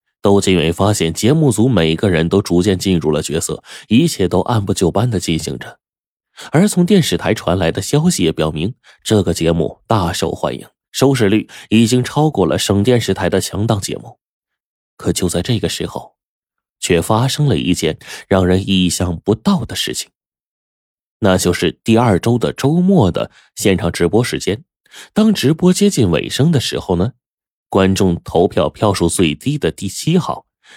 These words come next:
一个化名叫做于妍妍的女性戒毒者突然宣布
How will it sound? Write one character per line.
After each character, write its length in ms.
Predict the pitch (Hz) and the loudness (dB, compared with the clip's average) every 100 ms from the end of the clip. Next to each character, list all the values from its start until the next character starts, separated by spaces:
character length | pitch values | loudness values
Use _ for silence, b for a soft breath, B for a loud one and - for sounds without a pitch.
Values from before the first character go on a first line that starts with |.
| B | B
一 120 | 107 | 0
个 120 | 127 131 | 2 0
化 320 | - 180 107 | 0 -2 -2
名 240 | 76 71 _ | -4 -8 _
叫 160 | - 92 | -2 0
做 200 | 82 62 | 0 -2
于 180 | 87 131 | -2 -2
妍 280 | 135 80 127 | -2 0 2
妍 160 | 151 104 | 2 2
的 120 | 71 | 0
女 200 | 85 - | -2 -2
性 160 | - | -2
戒 160 | 123 85 | 0 0
毒 100 | 82 | 0
者 220 | 78 - B B B | -2 -6 B B B
突 200 | - 127 | 0 2
然 180 | 98 78 | 2 -2
宣 260 | - 101 95 | 0 0 0
布 180 | - | -6